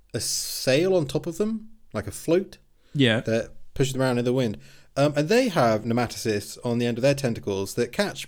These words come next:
Speaker 1: fish, like, decent-sized fish, and then they can ratchet their tentacles up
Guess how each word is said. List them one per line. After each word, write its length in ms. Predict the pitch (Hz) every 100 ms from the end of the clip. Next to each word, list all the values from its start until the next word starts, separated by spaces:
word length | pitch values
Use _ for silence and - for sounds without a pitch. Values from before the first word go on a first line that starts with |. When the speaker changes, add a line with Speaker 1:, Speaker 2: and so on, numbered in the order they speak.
| -
Speaker 1:
fish, 500 | - 185 120 - - - - - -
like, 220 | 107 107 - -
decent-sized 600 | 254 160 135 131 110 -
fish, 300 | 104 98 - - - - -
and 140 | 156
then 400 | 160 160 160 -
they 160 | 160 165
can 380 | 165 165 156 160
ratchet 720 | 127 156 - - - 131 127
their 100 | 131
tentacles 540 | 135 147 135 123 113 -
up 280 | 143 - -